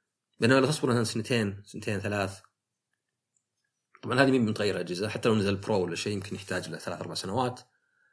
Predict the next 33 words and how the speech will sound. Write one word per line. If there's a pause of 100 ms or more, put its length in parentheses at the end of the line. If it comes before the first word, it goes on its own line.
فبتاخذ
شيء (400)
بسعر
معقول
يتفوق.
يعني
أنا
مثلًا
كان (680)
أحد
الأسباب
اللي
خلتني
أشتري
بي
سي
كان
متى؟
يوم
تنزل
Resident
Evil (140)
five (480)
ألفين
وثمانية
ولا
شيء، (1600)
لا،
عقب. (640)
ما
أدري
فين،
تسعة.